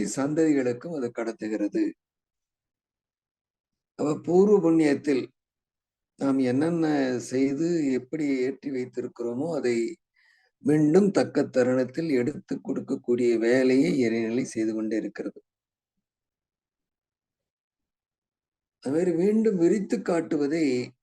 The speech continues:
எண்ணம்னு சொல்லலாம். உள்ளிருக்கக்கூடிய, கருமையத்தில் இருக்கக்கூடிய பதிவுகளை விரித்து காட்டுவதை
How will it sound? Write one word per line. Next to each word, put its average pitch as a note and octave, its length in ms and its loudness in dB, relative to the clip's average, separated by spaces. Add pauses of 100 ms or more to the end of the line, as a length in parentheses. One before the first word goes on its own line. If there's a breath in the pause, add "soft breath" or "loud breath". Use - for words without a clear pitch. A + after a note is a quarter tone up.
(120)
எண்ணம்னு B2 500 -4
சொல்லலாம். A2 440 -6 (480)
உள்ளிருக்கக்கூடிய, C3 960 2
கருமையத்தில் C3 720 0
இருக்கக்கூடிய A2+ 640 -4 (100)
பதிவுகளை A2+ 580 2
விரித்து C3+ 420 -2
காட்டுவதை A#2+ 680 -2